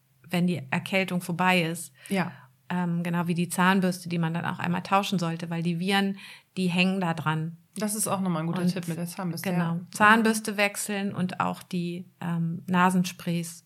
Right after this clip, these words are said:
Speaker 1: verwerfen, wenn
Speaker 2: Ja.
Speaker 1: man durch ist damit. Dann lieber ein neues besorgen. Oder sich wirklich das Meerwasser mitnehmen und
Speaker 2: Ja.
Speaker 1: halt so ein kleines, mit einer Pipette oder mit einem kleinen,
Speaker 2: Ja.
Speaker 1: ja, kleinen
Speaker 2: Ja,
Speaker 1: Becherchen
Speaker 2: find ich
Speaker 1: oder
Speaker 2: gut.
Speaker 1: so.
Speaker 2: Mhm.
Speaker 1: Genau.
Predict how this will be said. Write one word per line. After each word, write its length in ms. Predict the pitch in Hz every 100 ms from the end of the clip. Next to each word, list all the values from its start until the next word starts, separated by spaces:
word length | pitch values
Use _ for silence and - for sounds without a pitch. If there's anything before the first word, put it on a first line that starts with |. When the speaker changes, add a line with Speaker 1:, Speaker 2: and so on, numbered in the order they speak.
| _
Speaker 1:
verwerfen, 680 | - 160 160 165 - 165 - -
wenn 120 | 165
Speaker 2:
Ja. 60 |
Speaker 1:
man 80 | 165
durch 200 | 170 165
ist 180 | 165 -
damit. 300 | 160 170 - - - -
Dann 140 | 254
lieber 160 | 240 208
ein 100 | 180
neues 240 | 170 170 170
besorgen. 460 | 165 165 156 165 - -
Oder 240 | 247 240
sich 200 | 220 214
wirklich 240 | 214 196
das 180 | - 185
Meerwasser 400 | 190 180 180 180
mitnehmen 400 | 170 170 170 165
und 80 | 160
Speaker 2:
Ja. 80 | 208
Speaker 1:
halt 140 | 170
so 80 | 156
ein 40 |
kleines, 480 | - 165 156 165 - - - - - _ -
mit 140 | 208
einer 80 | 175
Pipette 540 | 180 185 196 185 170
oder 200 | 170 165
mit 160 | 160 160
einem 120 | 165
kleinen, 500 | - 160 156 156 160
Speaker 2:
Ja. 260 | 202 196 - _ _ - - - _ -
Speaker 1:
ja, 240 | 170 151 - -
kleinen 220 | - 165 165
Speaker 2:
Ja, 80 |
Speaker 1:
Becherchen 340 | 170 170 165 160
Speaker 2:
find 40 |
ich 60 | 160
Speaker 1:
oder 120 | 160
Speaker 2:
gut. 60 | 160
Speaker 1:
so. 220 | 156 - -
Speaker 2:
Mhm. 80 | 220
Speaker 1:
Genau. 340 | 180 170 156